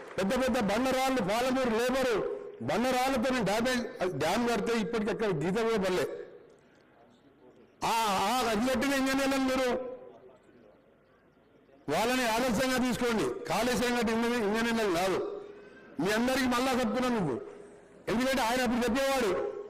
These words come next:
"అంతా నేనే, మొత్తం ఇంజనీర్ నేనే, ఇది ప్రపంచంలోనే వింటా" అన్నాడు.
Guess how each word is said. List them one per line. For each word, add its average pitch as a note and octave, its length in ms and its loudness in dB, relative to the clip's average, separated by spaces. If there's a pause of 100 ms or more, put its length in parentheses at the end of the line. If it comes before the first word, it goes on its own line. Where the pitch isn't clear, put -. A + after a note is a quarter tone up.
(380)
"అంతా C4+ 220 2
నేనే, C4 320 2 (680)
మొత్తం A3 260 2
ఇంజనీర్ C4 400 2
నేనే, C4 280 2
ఇది G3 100 -2
ప్రపంచంలోనే C4 560 0
వింటా" B3 300 0
అన్నాడు. A#3+ 300 0